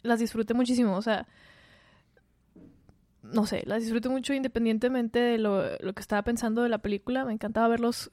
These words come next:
eh, juntos, o sea, actuando en las mismas escenas. Este, ¿qué más? Creo que ya es todo. <laughs>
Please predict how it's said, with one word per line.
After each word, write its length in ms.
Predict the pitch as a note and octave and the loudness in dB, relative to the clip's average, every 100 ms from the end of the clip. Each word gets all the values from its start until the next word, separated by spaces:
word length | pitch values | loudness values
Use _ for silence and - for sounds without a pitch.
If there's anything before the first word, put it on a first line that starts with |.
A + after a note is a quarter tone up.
| - | -16
eh, 140 | - | -16
juntos, 600 | - A#3 A3 G#3+ A#3 C4+ - | -6 0 2 2 0 0 -6
o 60 | |
sea, 160 | G#3+ G3 | -8 -8
actuando 1040 | - - - G3 G#3 A3+ A3+ G#3 G3+ - - | -12 -16 -8 -4 0 2 2 0 -2 -4 -6
en 100 | G#3 | -4
las 100 | F#3+ | 0
mismas 240 | G#3 G#3+ | 2 2
escenas. 400 | G#3+ G#3+ A#3 - - - - - - _ - | 2 0 0 -4 -20 -20 -20 -20 -20 _ -8
Este, 1400 | - - - - G3+ G3 - - - - - - - - | -8 -8 -10 -6 -4 -4 -6 -10 -12 -14 -14 -14 -16 -12
¿qué 100 | B3+ | -10
más? 1040 | A#3+ A#3 - - C4 - - - - - _ _ _ _ _ _ _ _ _ _ _ _ - - - - - _ _ _ _ _ _ _ _ _ _ - | -8 -10 -12 -14 -14 -14 -16 -16 -18 -20 _ _ _ _ _ _ _ _ _ _ _ _ -20 -20 -20 -20 -20 _ _ _ _ _ _ _ _ _ _ -8
Creo 140 | - A#3+ | -4 -2
que 220 | D#4 C#4 - | -2 -4 -4
ya 60 | - - | -12 -14
es 100 | - | -14
todo. 300 | - - | -12 -10
<laughs> 80 | - | -4